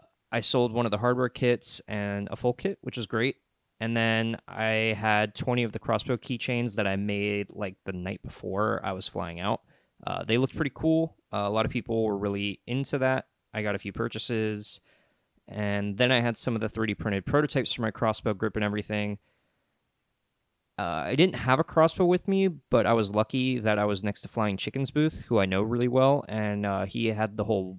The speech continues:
blaster barn, which he started with Drac, uh, where he was, like, making custom blasters that people would buy. Um, but he was also buying a lot of people's vintage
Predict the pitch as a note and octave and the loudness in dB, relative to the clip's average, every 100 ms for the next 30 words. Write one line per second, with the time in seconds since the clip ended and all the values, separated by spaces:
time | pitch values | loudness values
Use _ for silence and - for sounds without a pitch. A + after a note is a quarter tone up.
0 | - G2 G2+ - A2 A2 A2 A2+ G#2+ - | -4 -2 0 -2 0 2 2 2 -2 -4
1 | G#2 A2 A2 G#2+ - G2+ A2 - - - | -2 0 0 0 -2 2 4 2 -8 -20
2 | - - - G#2 G2+ G2 - G#2+ G2+ G2+ | -20 -12 -6 -2 -2 -4 -4 -4 -2 0
3 | G2+ G2 G2 G#2+ G#2 F#2+ G2+ A2 G#2 G2 | 0 -2 -4 -6 -6 -4 -4 -4 -8 -8
4 | G2 F2+ - D#2+ C#3+ D3+ - D#3+ D3+ D3 | -8 -8 -6 0 2 2 0 0 0 0
5 | D#3 C3+ D3 - C#3 C#3+ A#2+ B2+ C3 C3 | -4 -4 -6 -6 -4 -4 2 4 4 4
6 | C3 B2+ _ _ _ _ _ G#2+ G#2+ G#2 | 2 -2 _ _ _ _ _ -2 0 0
7 | G2 G#2 - _ _ - A2 A2+ - - | -2 -6 -12 _ _ 0 2 2 -2 0
8 | A2 - G2 G2 G#2+ A#2 A2+ A2+ - A#2 | 0 0 0 2 2 4 2 2 0 -4
9 | A2+ A2 A2+ A#2+ G#2+ - | -4 -4 -2 -2 -2 -6